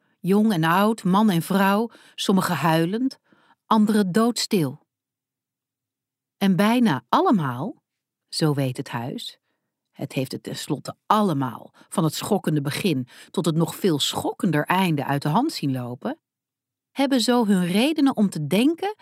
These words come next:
dat ze later die avond met handboeien om zullen worden afgevoerd. De rechercheur loopt de keuken in om met de eigenaresse en huisbazin van Briarwood House te praten,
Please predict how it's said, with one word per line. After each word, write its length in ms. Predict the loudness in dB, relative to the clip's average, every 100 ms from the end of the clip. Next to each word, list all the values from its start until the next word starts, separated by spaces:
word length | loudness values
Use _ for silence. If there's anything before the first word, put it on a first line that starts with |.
| -20 _ -4
dat 160 | -4
ze 100 | -2
later 460 | 0 0 -2 -2 -2
die 140 | -2
avond 480 | -2 0 0 -2 0
met 140 | 0 0
handboeien 580 | 0 0 2 0 2
om 180 | 0 0
zullen 220 | 2 2
worden 220 | 2 2 0
afgevoerd. 760 | -2 -4 -8 -6 -8 -10 _ _ _ _ _ _ _ _ _ _ _ _ -2
De 80 |
rechercheur 640 | 2 2 2 -2 0 2 2
loopt 360 | 2 0 -4 -6
de 80 |
keuken 380 | 0 2 2 0
in 220 | -2 -2 0
om 220 | 2 2
met 320 | 2 2 0 -6
de 160 | -6 -2
eigenaresse 760 | 0 0 2 2 2 0 0
en 140 | 0 0
huisbazin 720 | 0 0 0 -2 0 0 -2 -6 -10
van 200 | 0 2
Briarwood 520 | 2 2 2 2 0
House 320 | 2 2 0 -4
te 100 | -6
praten, 540 | -2 0 0 -2 -4